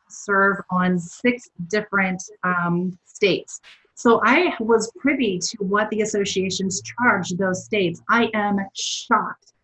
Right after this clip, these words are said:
that we are running as the Salt Lake Board of, of Realtors at eight ninety-five with the breakdown that we have. Basically, it's three hundred dollars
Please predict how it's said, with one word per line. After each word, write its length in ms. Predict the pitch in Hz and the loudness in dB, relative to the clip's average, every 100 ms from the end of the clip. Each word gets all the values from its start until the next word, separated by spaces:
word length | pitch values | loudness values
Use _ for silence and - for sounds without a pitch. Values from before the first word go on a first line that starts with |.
| - | -4
that 160 | 214 196 | 0 2
we 300 | 208 233 262 | 2 4 4
are 240 | 240 214 | 4 2
running 340 | 208 196 180 180 | 2 2 0 0
as 120 | 190 | -2
the 80 | 180 | -2
Salt 260 | 214 254 | -2 0
Lake 120 | 269 | -2
Board 220 | 214 220 196 | 0 0 0
of, 80 | 175 190 | -2 -4
of 180 | 185 | -2
Realtors 460 | 190 196 208 190 175 | -2 -2 0 -2 -2
at 140 | 170 | -4
eight 140 | 202 240 | -2 2
ninety-five 640 | 262 247 220 190 185 185 | 6 6 4 0 2 2
with 120 | 185 | -2
the 40 | 170 | -2
breakdown 440 | 190 226 254 233 | 2 2 2 0
that 100 | 220 | 0
we 80 | 190 | -2
have. 320 | 175 170 170 165 _ _ _ - | 0 2 0 -4 _ _ _ 0
Basically, 480 | 254 311 359 302 269 | 2 2 2 2 2
it's 140 | - | 0
three 180 | 220 277 | 0 0
hundred 300 | 269 277 262 | 4 4 4
dollars 600 | 202 196 190 165 165 | 2 2 0 -2 -4